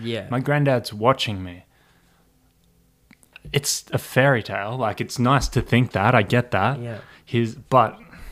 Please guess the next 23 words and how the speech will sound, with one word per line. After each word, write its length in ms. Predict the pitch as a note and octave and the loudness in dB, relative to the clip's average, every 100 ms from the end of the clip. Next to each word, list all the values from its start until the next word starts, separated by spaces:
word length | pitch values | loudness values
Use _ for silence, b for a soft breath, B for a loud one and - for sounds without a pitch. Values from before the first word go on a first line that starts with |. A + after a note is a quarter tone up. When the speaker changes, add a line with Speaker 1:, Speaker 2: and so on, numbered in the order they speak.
| B B B B B _ _ - | B B B B B _ _ -8
Speaker 2:
you 120 | A#2+ | -2
can't 340 | C#3+ C#3+ A#2+ | 2 2 2
throw 220 | - A#2+ | 2 2
out 260 | A2+ G2+ G2+ A#2+ | 4 2 0 -6
everything 460 | A2 A2 G2 G2+ G#2 | -2 -4 -4 -6 -4
we 80 | |
know 160 | G2 G2+ | -4 -4
about 240 | F#2+ F#2+ | -4 -2
everything 460 | G2 G2+ F#2 G2+ F2+ | 0 0 -2 -6 -10
for 140 | - | -8
that 200 | G2+ G2 | -4 -4
reason. 440 | G2+ G#2 G2+ F#2+ B2+ B B - | -4 -6 -6 -8 -10 B B -18
Speaker 1:
Exactly. 640 | A#2 - A#2 A2 - G2+ - b b b - | -16 -10 -8 -8 -10 -16 -18 b b b -20
Speaker 2:
Um, 240 | G#2+ G2+ G2 | -16 -14 -6
Speaker 1:
No, 180 | C#3 C#3+ | -2 -2
and, 220 | D3+ D#3 | -2 -4
and 360 | D3+ D3 D3 C#3 | -2 -2 0 -2
it's 200 | - D3 | -8 -8
a 60 | F3+ | -8
tricky 380 | - F#3 F3 F3 | -6 -8 -4 -2
one, 300 | D#3 B2+ B2 | -2 -4 -6
'cause 240 | - C#3+ | -6 -4
then 320 | D3 C#3+ C#3 | 0 0 0